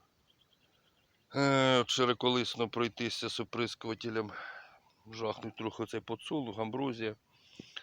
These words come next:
А збоку тут ячмінь ярий. Колосок такий.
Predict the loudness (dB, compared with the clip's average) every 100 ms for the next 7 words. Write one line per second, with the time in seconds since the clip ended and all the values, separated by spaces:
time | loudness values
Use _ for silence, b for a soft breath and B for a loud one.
0 | B B B _ -8 -6 -2 0 0 0
1 | -2 B B B B B -4 -4 -4 -12
2 | _ B B B -2 0 2 2 2 0
3 | 4 4 4 0 -8 -18 _ _ _ _
4 | _ _ _ -2 0 0 0 0 0 -2
5 | -2 0 0 0 -10